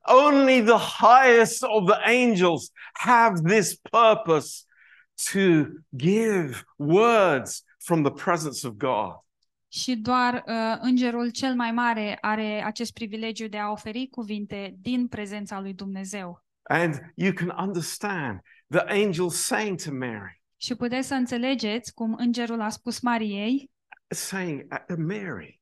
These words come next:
Speaker 2: Maria,
Speaker 1: I have been serving God since before creation.
Speaker 2: eu l-am slujit pe Dumnezeu încă dinainte de creație.
Speaker 1: And every word that proceeds from the mouth of God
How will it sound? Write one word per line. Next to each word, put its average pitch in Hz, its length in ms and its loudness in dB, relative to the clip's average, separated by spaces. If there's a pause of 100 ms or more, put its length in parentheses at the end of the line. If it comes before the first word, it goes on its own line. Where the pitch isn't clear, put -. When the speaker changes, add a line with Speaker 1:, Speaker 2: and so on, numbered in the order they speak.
(360)
Speaker 2:
Maria, 220 760 -8
Speaker 1:
I 208 160 -8 (100)
have 185 220 -12
been 170 320 -8 (260)
serving 156 800 -8
God 151 480 -8
since - 420 -14
before 131 600 -10 (180)
creation. 113 680 -12 (240)
Speaker 2:
eu 240 420 -4
l-am 233 220 -4
slujit 233 380 -8
pe 240 100 -8
Dumnezeu 233 600 -6
încă 247 300 -6
dinainte 226 540 -6
de 202 120 -10
creație. 208 800 -8 (300)
Speaker 1:
And 156 360 -4
every 180 960 -4 (140)
word 156 680 -10 (420)
that 147 240 -4
proceeds 160 920 -6
from 139 220 -12
the 131 100 -6
mouth 131 420 -8
of 113 160 -10
God 107 520 -12